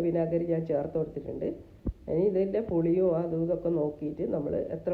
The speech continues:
പുളി വേണം അതിനനുസരിച്ചിട്ട് കുറച്ചുകൂടി ചേർത്ത് കൊടുക്കാം നമുക്ക്. ഒന്ന് മിക്സ് ആയി കൊടുക്കുക, ഏ,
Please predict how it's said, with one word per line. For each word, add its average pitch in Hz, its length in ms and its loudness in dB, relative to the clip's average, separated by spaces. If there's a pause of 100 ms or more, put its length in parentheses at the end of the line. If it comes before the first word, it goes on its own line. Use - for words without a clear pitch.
പുളി 165 240 0
വേണം 156 340 0
അതിനനുസരിച്ചിട്ട് 160 800 -2
കുറച്ചുകൂടി 160 420 -2
ചേർത്ത് - 240 -6
കൊടുക്കാം 139 280 -8
നമുക്ക്. - 220 -10 (380)
ഒന്ന് 185 220 4
മിക്സ് 160 240 -4
ആയി 156 160 0
കൊടുക്കുക, 156 320 -4 (880)
ഏ, - 60 -4